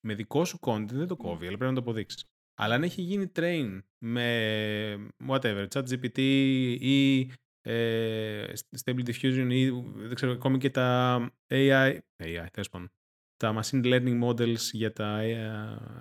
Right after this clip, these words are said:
Speaker 1: για τα images.
Speaker 2: Μμμ.
Speaker 1: Αυτό στα κόβει, δεν σε αφήνει να ανεβάσεις. Και αυτό είναι ουσιαστικά το policing που κάνει το, αυτός, αυτή η πλατφόρμα για να μην γεμίσει το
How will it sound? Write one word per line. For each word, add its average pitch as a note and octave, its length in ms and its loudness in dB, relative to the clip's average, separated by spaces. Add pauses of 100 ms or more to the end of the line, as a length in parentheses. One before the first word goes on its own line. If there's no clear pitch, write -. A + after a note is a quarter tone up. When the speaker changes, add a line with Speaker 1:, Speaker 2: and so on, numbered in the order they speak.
Speaker 1:
για A2+ 140 -6
τα A2+ 140 -4
images. F#2 440 -2 (280)
Speaker 2:
Μμμ. B3+ 100 -6 (200)
Speaker 1:
Αυτό A#2 180 -2
στα D#3+ 140 -6
κόβει, A2 320 2
δεν A#2+ 100 0
σε B2+ 100 -2
αφήνει G#2+ 220 -4
να F#2 140 -4
ανεβάσεις. F2+ 720 -6
Και C#3 180 2
αυτό C3+ 280 2
είναι G3 180 2
ουσιαστικά E3 380 -2
το D#3+ 160 -6
policing D3+ 420 2
που C3 120 -8
κάνει C#3 320 2
το, C3 100 -8 (120)
αυτός, C3+ 580 -2
αυτή - 160 -4
η D3 40 -2
πλατφόρμα G3 640 0 (440)
για D#3 180 2
να D#3 100 4
μην G#3+ 300 2
γεμίσει F3+ 480 2
το C#3+ 840 2